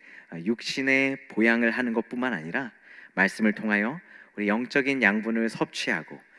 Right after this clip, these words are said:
또 우리 가운데 새 힘을 얻어 새 날을 살아가시는 사랑하는 모든 광석의 성도님들 되시기를 간절히 축복합니다.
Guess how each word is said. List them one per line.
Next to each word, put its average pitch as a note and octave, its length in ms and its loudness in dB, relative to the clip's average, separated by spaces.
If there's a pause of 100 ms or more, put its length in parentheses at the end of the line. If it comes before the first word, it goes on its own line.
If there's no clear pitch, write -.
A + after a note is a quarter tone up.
(220)
또 F#2+ 80 -6
우리 G2+ 120 0
가운데 G2+ 320 -4
새 D#3 340 0
힘을 D3+ 220 -2
얻어 C3 360 -8 (320)
새 - 220 -6
날을 G#2+ 300 0
살아가시는 B2+ 760 -2 (360)
사랑하는 G2+ 560 -4
모든 G#2+ 460 -2 (340)
광석의 F#2+ 440 -6
성도님들 A#2 500 -2
되시기를 F#2 600 -4 (320)
간절히 F#2 680 -4
축복합니다. - 760 -8